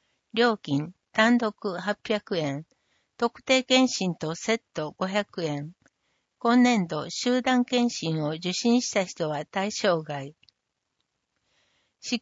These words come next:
宮頸がん検診。対象、二十歳以上。料金、二千円。乳がん検診。対象、四十歳以上。料金、二千円。昨年度、受診した人は対象外。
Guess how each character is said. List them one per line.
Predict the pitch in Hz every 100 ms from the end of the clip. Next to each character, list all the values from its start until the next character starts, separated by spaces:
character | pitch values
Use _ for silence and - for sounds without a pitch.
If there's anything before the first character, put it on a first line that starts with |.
| -
宮 | 262 254
頸 | 226 233
が | 226 214
ん | 214
検 | - 190 190
診。 | - 139 151 - _ _ _ _ _
対 | - 220 240
象、 | - 202 185 - -
二 | 240
十 | 254 208
歳 | - 185 156 170
以 |
上。 | 165 156 147 165 _ _ _ _ -
料 | 226 220
金、 | - 156 160 -
二 | 190
千 | 196 226 220 196
円。 | 180 156 160 _ _ _ _ _ _ _ _ _ _ _ _
乳 | 226 233 262
が | 254 247
ん |
検 | 233 214 202
診。 | - 139 156 165 _ _ _
対 | 214 226
象、 | 226 214 185 160 -
四 | 208 233
十 | 247 240
歳 | - 190 165
以 | 170
上。 | 165 147 156 - _ _
料 | 240 247
金、 | 214 156 156 156
二 | 175
千 | - 208 190
円。 | 175 165 170 _ _ _ _ _
昨 | _ - 226 262
年 | 254 254 185
度、 | 160
受 | 160 175
診 | 180 240 247
し | -
た | 226
人 | 202 - 156
は | 143
対 | 147 180 190
象 | - 190 156
外。 | 147 135 131